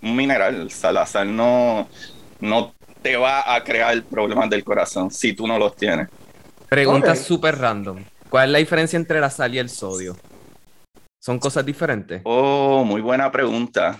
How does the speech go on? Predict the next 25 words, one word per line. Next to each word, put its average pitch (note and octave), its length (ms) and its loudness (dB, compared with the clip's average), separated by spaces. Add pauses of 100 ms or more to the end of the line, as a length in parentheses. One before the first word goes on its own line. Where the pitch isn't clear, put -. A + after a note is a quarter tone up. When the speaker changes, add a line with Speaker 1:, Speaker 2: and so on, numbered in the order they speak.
Speaker 1:
No A2 300 2
sé B2 200 2
la B2+ 140 4
contestación, A2 880 0 (320)
pero A2 200 2
yo A2 140 4
creo C3 140 4
Speaker 2:
Ok. B2+ 60 -2
Speaker 1:
que C#3 140 4
el A#2 100 0
sodio C#3+ 420 2
es C#3+ 160 2
algo C#3 440 0
que - 180 -2
contiene B2 680 0
la G#2 140 2
sal, F#2+ 320 -2 (360)
que G#2 440 2
Speaker 2:
Exacto. G2+ 280 0
Speaker 1:
actually, B2 880 0
eh, G2+ 380 2
preserva A#2 600 0
los G#2+ 120 0
alimentos. G#2 600 -2 (800)
Por, A#2 260 0